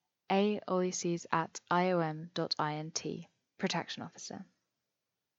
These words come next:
Catherine Hingley, C Hingley at I O M dot I N T, Gender-Based Violence Specialist.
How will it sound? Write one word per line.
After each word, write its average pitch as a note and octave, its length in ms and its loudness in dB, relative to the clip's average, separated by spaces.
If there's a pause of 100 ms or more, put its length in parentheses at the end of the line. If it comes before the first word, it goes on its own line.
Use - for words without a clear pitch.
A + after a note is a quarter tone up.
(160)
Catherine G3+ 400 2
Hingley, D#3+ 480 -6 (840)
C G#3+ 440 4 (340)
Hingley F3 460 0 (160)
at - 220 -2
I F3 180 2
O F#3 80 2
M D#3+ 300 -2
dot - 220 -2
I D3+ 160 -4
N D3+ 180 -10
T, E3 340 -10 (340)
Gender-Based E3+ 540 0
Violence D3 400 -4
Specialist. - 680 -8